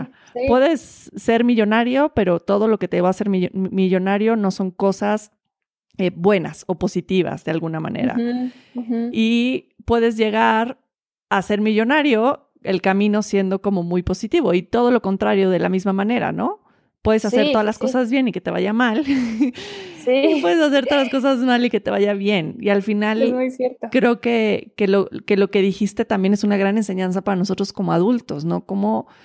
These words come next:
Speaker 2: pues, lo importante es el camino y no el destino. Lo importante es cómo hago lo que
Speaker 1: Ujú.
Speaker 2: hago.
Speaker 1: Sí, y lo más curioso es que,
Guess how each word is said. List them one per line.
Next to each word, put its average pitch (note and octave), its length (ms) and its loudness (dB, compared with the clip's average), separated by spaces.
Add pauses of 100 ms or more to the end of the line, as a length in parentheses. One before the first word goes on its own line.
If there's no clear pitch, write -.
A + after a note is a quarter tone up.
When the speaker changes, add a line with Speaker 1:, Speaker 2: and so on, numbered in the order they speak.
(140)
Speaker 2:
pues, G#3 140 -2
lo G#3+ 60 6
importante G#3 540 0
es - 140 -2
el F3+ 160 0
camino G3 420 2
y F#3 40 2
no F3+ 120 0
el F3 80 0
destino. F3 500 0
Lo E3 200 0
importante F#3 600 -2
es A3+ 100 -2
cómo G#3+ 380 0
hago G3+ 260 4
lo F3+ 200 2
que F3 100 -2
Speaker 1:
Ujú. E3 80 2
Speaker 2:
hago. E3+ 460 -2 (760)
Speaker 1:
Sí, D4+ 440 2
y C4 60 2
lo C4+ 120 4
más C#4 220 0
curioso C#4 440 2
es B3+ 180 0
que, B3 280 0